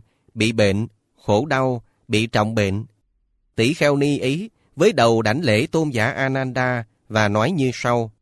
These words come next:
lành thay, thưa tôn giả, nếu tôn giả Ananda đi đến trú xứ của tỷ kheo ni,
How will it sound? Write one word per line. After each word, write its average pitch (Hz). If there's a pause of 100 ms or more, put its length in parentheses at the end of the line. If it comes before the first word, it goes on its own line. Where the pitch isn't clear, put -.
(500)
lành 110
thay, 139
thưa 156
tôn 151
giả, 110 (360)
nếu 165
tôn 175
giả 120
Ananda 135 (280)
đi 143
đến 139
trú 156
xứ 160
của 120
tỷ 113
kheo 131
ni, 127